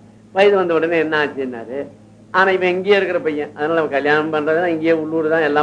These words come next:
மாப்பிள்ளையும் ஒரே வீட்டு மாப்பிள்ளையா போடும் அல்லவா? ஆனா அவங்க என்ன நினைப்பு, வஞ்சனையான ஆளு.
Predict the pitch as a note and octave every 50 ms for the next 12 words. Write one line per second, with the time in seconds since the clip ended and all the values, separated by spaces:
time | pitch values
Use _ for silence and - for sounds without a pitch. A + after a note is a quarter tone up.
0 | D3 D3 D3 D3+ D3+ D3+ D3 D3 C#3+ D3+ D#3+ E3+ E3 E3+ D#3+ - D#3 D3 D3+ D3
1 | C#3+ C#3+ C#3 C3 A2 B2 A2+ G#2+ G#2 G#2+ A2+ B2+ C3 C3 C#3+ C3 A2+ G#2+ - -
2 | - - - - - - - - - - C3+ C#3+ D3 D3 C#3 B2+ B2+ C3 C3 C3
3 | B2+ B2+ C3+ C#3 C#3 C3+ A2+ A2 A#2 A2+ A#2+ C3+ D3+ E3 E3 - - - - -
4 | - - C#3 C#3+ D#3 D#3 E3 D#3 D3+ D3+ D3+ D#3 D#3+ D#3+ D3+ C#3 B2+ A#2